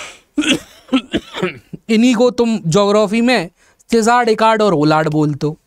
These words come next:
ठीक है, तो वाटर वेपर तो कहीं नहीं आता है सॉइल में, थोड़ा सा बुद्धि का यूज़ कर लो। फिफ्टी बोला। अरे ओ, वो भूटिया ट्राइब के बारे में बोल,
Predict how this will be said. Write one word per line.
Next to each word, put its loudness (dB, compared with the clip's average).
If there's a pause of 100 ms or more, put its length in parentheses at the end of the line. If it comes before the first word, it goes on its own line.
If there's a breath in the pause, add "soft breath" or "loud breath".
(840)
ठीक 0
है, -6 (760)
तो 0
वाटर 0
वेपर 2
तो -6
कहीं 0
नहीं 2
आता 0
है -2 (220)
सॉइल 0
में, -4
थोड़ा 0
सा 0
बुद्धि 0
का 2 (260)
यूज़ 0
कर 0
लो। -4 (1200)
फिफ्टी -4
बोला। -6 (3000)
अरे 0
ओ, 2 (180)
वो -2
भूटिया 2
ट्राइब -2
के 2
बारे 2
में 0
बोल, 0